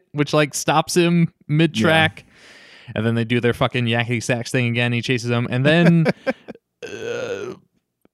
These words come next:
Speaker 1: Rimururu just somehow summons fucking, like, an ice crystal thing.
Speaker 2: Is this explained or returned to at any point in this thing?
Speaker 1: She definitely does it again one more time, but it is
Speaker 2: Okay.
Speaker 1: never addressed how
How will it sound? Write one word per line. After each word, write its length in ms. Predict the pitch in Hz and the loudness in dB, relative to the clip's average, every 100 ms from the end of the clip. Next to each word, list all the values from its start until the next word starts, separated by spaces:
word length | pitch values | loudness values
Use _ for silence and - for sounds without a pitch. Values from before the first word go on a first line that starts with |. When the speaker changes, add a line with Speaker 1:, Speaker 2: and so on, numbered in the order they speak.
| _ _ - | _ _ -6
Speaker 1:
Rimururu 720 | 147 180 196 185 196 190 190 | 0 2 2 2 2 2 0
just 340 | 170 175 - - 208 | 0 -2 -4 -10 -6
somehow 680 | - 175 175 175 175 175 160 | 0 2 2 2 2 0 -2
summons 1000 | - - 165 175 175 180 175 165 - - _ _ _ - | -6 -2 0 2 2 2 2 0 -4 -12 _ _ _ -20
fucking, 580 | - 190 190 185 180 170 | -6 -2 0 0 0 2
like, 260 | 165 165 | 0 0
an 180 | 165 139 - | -2 -4 -4
ice 320 | 151 214 - | 0 0 -2
crystal 540 | - 226 - 233 220 | -2 -2 0 0 0
thing. 560 | 220 247 233 262 269 262 - - - | 0 -2 -2 -2 -4 -6 -10 -8 -2
Speaker 2:
Is 160 | 214 | -2
this 260 | 240 254 - | 0 -2 -2
explained 920 | - 147 - - 160 185 330 330 311 - _ _ _ | -4 -4 -4 0 2 4 0 -2 -6 -8 _ _ _
or 160 | 175 165 | 0 2
returned 540 | 160 - 175 160 139 | 2 0 2 2 2
to 380 | 127 101 95 95 _ | 2 0 -2 -12 _
at 140 | 131 131 | 0 2
any 200 | 135 127 | 2 2
point 300 | 135 120 110 | 2 2 2
in 160 | 120 | 0
this 360 | 113 107 - - | 0 -2 -6 -8
thing? 360 | - 110 87 - _ _ - | -2 -2 -2 -12 _ _ -6
Speaker 1:
She 220 | - 139 | -2 0
definitely 400 | 147 214 262 240 | 0 0 0 0
does 220 | 202 175 | 0 0
it 100 | 165 | 0
again 460 | 131 156 143 139 131 | 0 2 2 0 0
one 200 | 147 151 | 2 2
more 220 | 143 131 | 2 0
time, 540 | - 131 104 101 90 | 0 0 0 -2 -4
but 120 | 117 120 | -4 -2
it 80 | |
is 140 | 123 117 | 0 0
Speaker 2:
Okay. 120 | 131 | 0
Speaker 1:
never 220 | 131 131 | 0 0
addressed 520 | 123 117 127 120 - | -2 -2 0 0 -4
how 560 | - 123 123 120 113 107 | -6 -2 0 0 0 -4